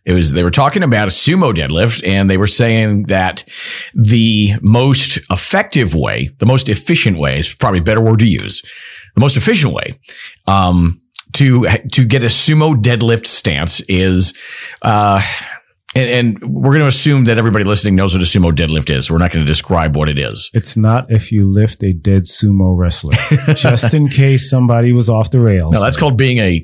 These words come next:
Speaker 1: coroner or a medical examiner. Yeah, much different.
Speaker 2: That
Speaker 1: So
Speaker 2: would be that.
Speaker 1: the proper stance in a sumo, according to this meme, was that your knees are directly above your heels, so that your, your shin is straight down.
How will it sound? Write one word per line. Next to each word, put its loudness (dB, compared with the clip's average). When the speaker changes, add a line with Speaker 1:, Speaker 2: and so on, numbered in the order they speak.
Speaker 1:
coroner -2
or 2
a 2
medical 2
examiner. -4
Yeah, 0
much -4
different. -2
Speaker 2:
That 0
Speaker 1:
So 2
Speaker 2:
would -2
be 0
that. -2
Speaker 1:
the -4
proper 2
stance 0
in 0
a 2
sumo, 0
according 0
to 2
this 0
meme, 2
was 0
that -2
your 0
knees 2
are 2
directly 0
above 0
your 0
heels, -4
so 0
that -2
your, 0
your -2
shin 0
is 0
straight -2
down. 0